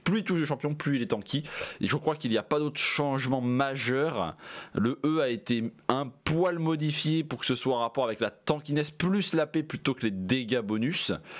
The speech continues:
Donc ça fait qu'ils essaient de faire en sorte que Jax soit un peu A P pour pouvoir, euh, je sais pas, ils veulent s'amuser tout simplement. Et on s'en fout de Jax, franchement, c'est pas ce qui importe dans ce patch de saison treize. On va pas jouer Jax A P en début de saison, euh, dans nos placements.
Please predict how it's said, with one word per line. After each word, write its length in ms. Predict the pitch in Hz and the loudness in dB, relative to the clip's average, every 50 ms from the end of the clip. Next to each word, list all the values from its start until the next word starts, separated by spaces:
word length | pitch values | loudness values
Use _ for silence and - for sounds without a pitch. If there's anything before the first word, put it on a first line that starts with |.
| - - - - - | -14 -14 -14 -8 -4
Donc 360 | - 92 123 135 135 131 123 | 0 0 2 0 0 0 0
ça 180 | - - 156 127 | 0 0 0 -2
fait 240 | - - 156 160 147 | -2 -2 -2 -2 -2
qu'ils 240 | 151 127 120 113 113 | 0 0 0 0 0
essaient 220 | 117 113 - 135 | 0 0 0 0
de 100 | 120 117 | 0 0
faire 160 | - - 120 | 2 2 0
en 80 | 113 110 | 0 0
sorte 180 | 113 139 123 | -2 -4 -2
que 120 | - 123 101 | -2 0 0
Jax 200 | 98 113 113 - | 2 0 0 0
soit 220 | - 117 - - - | -2 -2 -2 0 -2
un 120 | 117 123 | -2 -2
peu 220 | 123 104 - 139 127 | -2 0 0 0 0
A 60 | 110 | 0
P 240 | - - 127 147 151 - - - - - - - - - - _ | 0 -2 -4 -4 -6 -10 -16 -14 -12 -10 -10 -10 -12 -14 -8 _
pour 160 | - 127 117 - | -2 -2 -2 -2
pouvoir, 480 | - 104 104 104 107 123 127 117 104 | -2 -2 0 2 2 2 0 0 0
euh, 180 | 98 92 92 92 | 0 0 0 0
je 80 | 92 | -2
sais 60 | - - | -6 -4
pas, 300 | - 78 78 78 76 69 64 64 | -2 0 0 0 -2 -2 -2 -2
ils 160 | 73 85 87 | 0 0 2
veulent 160 | 87 92 90 | 0 0 0
s'amuser 400 | - - 87 85 82 80 82 90 | 0 -2 0 0 0 0 0 -2
tout 100 | - - | -2 -2
simplement. 400 | - 92 80 - 85 85 92 98 | -4 -2 -2 -2 -2 0 0 -2
Et 20 | |
on 80 | 92 92 | -2 -2
s'en 140 | - 113 101 | -2 -2 0
fout 320 | - - - - 131 120 | 0 -2 -2 0 0 0
de 60 | 110 | 0
Jax, 240 | 95 98 104 104 - | 0 0 0 -2 -2
franchement, 280 | - 98 92 - 104 107 | -2 -2 -2 -2 -2 -2
c'est 140 | - - 90 | -2 0 0
pas 120 | - 107 | 0 -2
ce 80 | - - | -2 -2
qui 60 | 110 | -4
importe 320 | 95 87 82 - 104 101 | -4 -2 -2 -2 -2 -2
dans 120 | 82 90 85 | -2 -4 -4
ce 100 | - 92 | -4 -2
patch 300 | 76 - 104 - - - | 0 0 -2 -2 -2 -4
de 80 | 85 | -2
saison 240 | 80 - 95 90 90 | 0 0 0 0 0
treize. 240 | 82 - 107 107 104 | 0 0 0 0 0
On 40 | 92 | -2
va 80 | 87 | -2
pas 120 | 80 - 95 | -2 -2 -2
jouer 160 | 95 101 101 | 0 -2 0
Jax 220 | 95 98 92 - - | 0 -2 0 0 -2
A 80 | 92 | -2
P 120 | - 107 104 | 0 0 -2
en 100 | 92 82 | 0 0
début 200 | 82 80 82 80 | -2 -2 -2 -2
de 60 | - | -2
saison, 460 | - 90 82 90 95 95 87 78 73 | -2 0 0 0 0 0 -2 -2 -2
euh, 60 | 76 | -2
dans 160 | 76 78 87 | -2 -2 -2
nos 80 | 85 85 | -2 -2
placements. 340 | 78 85 80 - - 107 | -2 -2 -2 -2 -2 -4